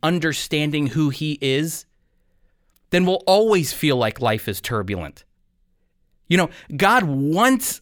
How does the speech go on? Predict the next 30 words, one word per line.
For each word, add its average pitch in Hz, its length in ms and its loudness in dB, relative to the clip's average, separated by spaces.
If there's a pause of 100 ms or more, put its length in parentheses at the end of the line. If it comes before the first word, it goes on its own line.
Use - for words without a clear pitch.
us - 600 -2
to 123 360 0 (100)
engage 139 920 2
with 113 240 -2
Him. 87 300 -4 (240)
He 208 160 2
wants 196 400 0
us 202 160 0
to 156 280 0
wrestle 139 560 2
with 113 200 0
Him. 110 200 0
It's 113 140 -6
not 247 160 2
a 220 80 4
negative 151 680 2
thing. 98 280 -4
It's - 180 -4
something 240 360 0
He 180 160 -2
wants 160 420 0
us 185 120 -2
to 165 100 -4
do 143 220 2 (240)
so 208 120 2
that 185 200 2
He 254 420 0
can 196 240 0
turn 202 320 0
around 185 600 0